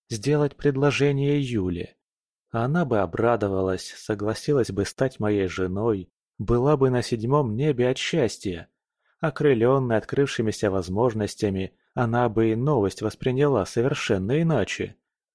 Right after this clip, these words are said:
Спешил ли я, делая предложение девушке, которую едва знал?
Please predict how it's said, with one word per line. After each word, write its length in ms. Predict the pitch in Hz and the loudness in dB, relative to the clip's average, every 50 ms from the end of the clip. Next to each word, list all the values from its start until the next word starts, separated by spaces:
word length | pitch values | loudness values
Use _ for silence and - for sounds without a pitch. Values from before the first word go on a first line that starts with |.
| _ _ _ _ _ - | _ _ _ _ _ -20
Спешил 640 | - - _ - 113 113 113 - - - 170 175 165 | -20 -10 _ 0 0 2 2 0 0 0 0 2 2
ли 180 | 160 151 156 | 2 2 0
я, 360 | 147 131 127 143 135 110 98 | 0 0 0 0 0 0 0
делая 400 | 95 95 107 127 127 113 101 95 | -2 -2 -2 0 0 0 0 0
предложение 760 | - - 113 101 98 95 101 98 - 123 120 113 101 92 90 | -2 -2 -4 -2 -2 0 -2 0 0 0 0 0 0 -2 -4
девушке, 580 | 85 92 110 139 135 110 90 - - - - 87 | -4 -2 0 0 0 0 -4 -6 -8 -8 -8 -8
которую 520 | - - 98 - - 143 143 143 147 147 | -6 -6 -6 -2 0 2 2 2 2 0
едва 360 | 147 151 139 143 143 147 156 147 | 0 0 0 2 2 2 2 0
знал? 500 | 127 123 123 101 92 87 82 82 - | 0 -2 -2 -2 -2 -2 -4 -6 -8